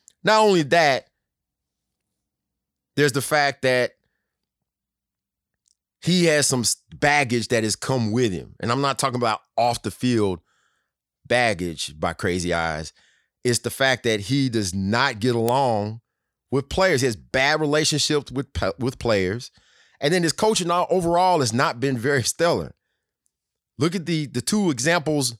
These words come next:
right now that I think about are good quarterbacks that gone. Number one is Sam Darnold.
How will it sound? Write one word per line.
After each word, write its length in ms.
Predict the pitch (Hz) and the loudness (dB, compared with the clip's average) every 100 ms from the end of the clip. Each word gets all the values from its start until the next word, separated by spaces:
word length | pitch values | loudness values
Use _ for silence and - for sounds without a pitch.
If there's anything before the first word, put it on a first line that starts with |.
| - | -6
right 260 | 120 147 113 | 0 0 2
now 300 | 143 220 180 | 2 2 2
that 140 | 131 | 0
I 60 | 123 | 0
think 260 | 127 107 | -2 -2
about 320 | 104 101 107 | -2 0 0
are 80 | 92 - - | -2 -12 -4
good 200 | 131 - | -4 -2
quarterbacks 580 | 117 110 98 104 117 - | -2 0 2 0 0 -2
that 180 | 92 | -4
gone. 220 | 92 110 101 - - _ _ | -2 -4 -6 -12 -20 _ _
Number 220 | 120 151 147 | 0 2 4
one 260 | 202 185 | 4 4
is 100 | 151 | 2
Sam 280 | - 190 190 | 2 2 2
Darnold. 380 | 185 214 139 | 2 2 0